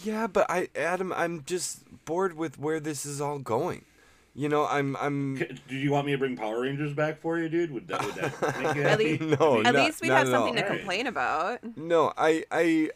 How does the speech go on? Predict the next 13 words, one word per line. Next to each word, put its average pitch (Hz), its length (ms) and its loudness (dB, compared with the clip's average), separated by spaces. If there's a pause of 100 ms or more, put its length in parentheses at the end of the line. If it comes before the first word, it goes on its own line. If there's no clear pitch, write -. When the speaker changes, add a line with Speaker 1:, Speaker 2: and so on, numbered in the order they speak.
Speaker 1:
I 151 200 4
liked, 180 460 0
like, 175 440 0 (160)
um, 135 380 4 (100)
I 151 120 0
like 156 420 0 (380)
the 143 120 2
bickering 113 680 -2
between 110 380 -6
the 101 120 -6
I 110 160 -2
S 107 200 -2
B, 90 540 -6